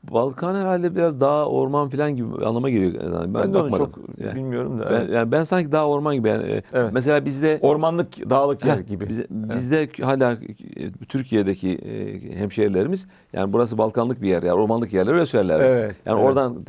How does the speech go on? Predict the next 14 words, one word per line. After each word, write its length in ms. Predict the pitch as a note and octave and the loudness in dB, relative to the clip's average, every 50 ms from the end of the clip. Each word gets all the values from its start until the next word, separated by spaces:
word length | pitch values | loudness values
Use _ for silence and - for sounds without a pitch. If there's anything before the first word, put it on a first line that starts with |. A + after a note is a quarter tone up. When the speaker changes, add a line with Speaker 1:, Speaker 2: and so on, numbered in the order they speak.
| - | -8
Speaker 1:
e, 160 | - G2+ G2+ | -6 -6 -6
çağrıştırarak 540 | F2+ A2 G2+ G2 G#2 G2+ - C3+ C3 D#3 F3+ | 0 2 2 2 2 0 -2 -2 0 0 2
Speaker 2:
Hı 40 | - | 4
hı. 40 | D3+ | 2
Speaker 1:
yani 180 | C3+ C3 B2 B2+ - - _ _ _ - - | 2 2 0 -4 -8 -18 _ _ _ -20 -6
ormanlık 500 | - - B2+ B2 B2+ B2 B2+ D3 D3+ C3+ | 0 0 2 2 2 2 0 0 0 2
ve 240 | C3 A#2+ A#2+ A2 - - _ _ _ - | 2 4 4 2 0 -6 _ _ _ -2
dağlık 300 | A2 G2+ G#2+ A#2 C3 B2 | 0 2 2 2 0 0
yerler 220 | A#2+ G#2 G2 F#2+ F#2 | 2 2 2 2 2
için 200 | F#2 F#2 G2+ F#2+ | -2 -2 -6 -6
kullanılan 380 | - G2 F#2+ G2+ G2 G#2 A2+ | -6 -4 -2 -2 -2 -2 -4
bir 60 | B2+ A#2+ | -4 -2
kelime 320 | - A#2 A#2 A#2+ B2 B2+ | -2 -2 0 0 2 2
ama 180 | E3 F3+ D3+ B2 | 2 2 0 0